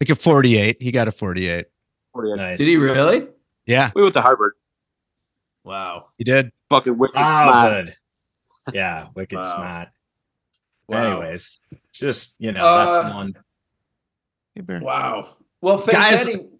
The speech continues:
Speaker 3: is
Speaker 4: what
Speaker 3: there any
Speaker 4: else?
Speaker 3: rumors,
Speaker 4: Yeah.
Speaker 3: Uncle Ted, that you're gonna be administering a Wonderlic to the Roraholics, a Wonderlic exam to the Wor-, Roraholics anytime soon? 'Cause
Speaker 4: Yes.
Speaker 3: I have actually been attending, um,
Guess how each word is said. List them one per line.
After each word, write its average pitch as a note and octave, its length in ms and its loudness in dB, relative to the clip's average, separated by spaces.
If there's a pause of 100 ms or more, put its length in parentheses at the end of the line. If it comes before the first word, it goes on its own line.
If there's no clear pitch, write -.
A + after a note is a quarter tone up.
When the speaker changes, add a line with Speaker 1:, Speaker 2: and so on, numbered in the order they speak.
(160)
Speaker 3:
is F3 140 4
Speaker 4:
what G#3+ 100 8
Speaker 3:
there A#3+ 100 10
any C#4 100 8
Speaker 4:
else? B3+ 80 4
Speaker 3:
rumors, G#3 480 4
Speaker 4:
Yeah. - 100 0
Speaker 3:
Uncle F3+ 240 0
Ted, E3 360 0
that D3+ 240 0
you're D3+ 180 -6
gonna F3 200 -4
be D#3 160 -4
administering C3+ 960 -2 (120)
a A2+ 80 -2
Wonderlic A#2+ 760 -2
to C3 100 -4
the A2 100 -4
Roraholics, G#2+ 1000 -2 (440)
a A#2 80 -6
Wonderlic G#2+ 540 -4
exam G2+ 500 -8
to G#2 100 -14
the G2 120 -10
Wor-, F#2 220 -10
Roraholics G2 720 -6
anytime G2+ 440 -8
soon? A2+ 360 -8 (420)
'Cause C#3 140 2
Speaker 4:
Yes. C#3 120 4
Speaker 3:
I D#3 160 2
have G3 140 4
actually E3+ 460 0
been C3+ 200 -2
attending, B2 840 -4
um, G2 480 -4